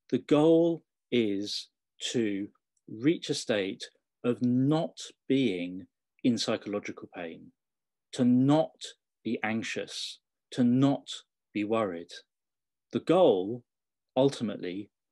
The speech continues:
is to reach a state of psychological contentment rather than enjoying active physical pleasures like more food, more drink. So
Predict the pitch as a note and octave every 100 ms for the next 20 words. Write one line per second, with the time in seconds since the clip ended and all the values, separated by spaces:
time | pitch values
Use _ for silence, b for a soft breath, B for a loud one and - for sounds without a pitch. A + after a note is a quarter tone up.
0 | _ _ _ A2 - A2+ B2 B2 - -
1 | A2+ G#2+ G#2+ G2+ - _ _ - - C3
2 | B2+ A2+ A#2+ - A#2 A2 - G2+ G2+ A2+
3 | - E2+ - - - _ _ _ _ _
4 | _ _ _ G2+ B2 B2 A#2+ A2+ A2 G#2
5 | F2+ F2 E2+ - _ _ _ _ _ _
6 | _ _ _ _ _ C3 A2 A2 G#2 G2
7 | G2 G#2+ _ A2+ - - G#2+ F#2+ - _
8 | _ _ _ _ _ _ A#2+ G2 F#2 F#2+
9 | F#2 F2 _ - G#2 - E2 E2 - -
10 | _ F#2+ E2+ F2 - _ _ _ - F#2+
11 | G2 - F2 F2 E2+ - _ _ _ _
12 | - F#2 - F#2 E2 - - _ _ _
13 | _ _ _ _ _ - - C3+ C3+